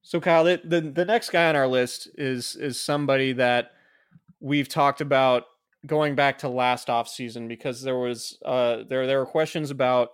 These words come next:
whether or not he was gonna get franchised by his team. And he obviously has a connection to the forty-niners because of, uh, the general manager that drafted him is now a V P of player personnel in Martin Mayhew.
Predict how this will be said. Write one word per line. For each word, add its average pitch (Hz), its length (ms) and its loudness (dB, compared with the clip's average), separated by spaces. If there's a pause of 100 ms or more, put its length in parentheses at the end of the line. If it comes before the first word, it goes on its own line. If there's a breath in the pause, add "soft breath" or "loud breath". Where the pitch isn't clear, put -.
whether 135 280 -2
or 127 40 -2
not 123 240 0
he 135 120 -6
was 127 140 -6
gonna 135 140 -4
get 120 180 -4
franchised 120 720 -4 (420 soft breath)
by 143 180 2
his 135 240 -4
team. 131 520 -4
And 123 260 -4
he 139 200 -2
obviously 135 380 2
has 127 120 2
a 127 60 -4
connection 160 400 -2
to 156 80 0
the 143 60 -2
forty-niners 127 580 -2
because 131 420 -2
of, 123 300 -2 (520)
uh, 131 300 -4 (100)
the 131 460 -2
general 151 320 -2
manager 143 380 0
that 135 120 0
drafted 139 440 2
him 120 140 -2
is 120 140 -8
now 123 400 0 (480)
a 131 260 0
V 123 180 -2
P 131 240 -2
of 117 180 -4
player 139 220 0
personnel 120 680 -6
in 135 120 -6
Martin 127 320 -2
Mayhew. 139 500 0